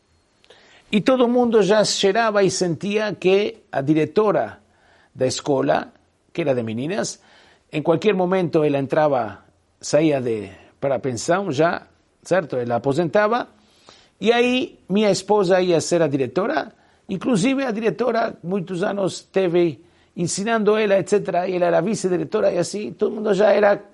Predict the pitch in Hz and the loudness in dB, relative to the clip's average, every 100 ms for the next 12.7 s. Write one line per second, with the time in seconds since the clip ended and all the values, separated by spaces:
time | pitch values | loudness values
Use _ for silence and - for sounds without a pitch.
0 | _ - 196 - 208 196 190 185 - 160 | _ -2 -2 2 2 4 4 2 0 -6
1 | - _ _ 202 220 214 147 95 - _ | -8 _ _ -2 2 2 0 -6 -20 _
2 | _ _ _ _ _ _ _ _ _ _ | _ _ _ _ _ _ _ _ _ _
3 | _ _ - 160 175 131 156 127 156 127 | _ _ -2 2 2 0 -4 -2 -6 -8
4 | - _ _ _ _ _ _ _ _ - | -20 _ _ _ _ _ _ _ _ -8
5 | 127 131 131 139 113 117 107 98 82 - | -6 -6 -4 -4 -2 -4 -4 -6 -8 -18
6 | _ _ - - 165 - - 60 - 110 | _ _ -20 -10 -10 -6 -2 0 0 -4
7 | 98 147 139 120 123 165 139 131 120 113 | -2 0 0 0 2 2 0 -2 -6 -8
8 | 87 87 110 _ _ _ _ _ _ _ | -10 -14 -14 _ _ _ _ _ _ _
9 | _ _ _ _ _ _ _ _ _ _ | _ _ _ _ _ _ _ _ _ _
10 | 131 160 156 - 190 175 160 139 - 151 | 0 2 2 2 2 4 2 0 0 2
11 | 147 147 - _ _ _ 127 123 113 107 | 2 0 -4 _ _ _ -6 -4 -4 -6
12 | 98 82 85 95 - - - | -10 -14 -18 -18 -20 -20 -20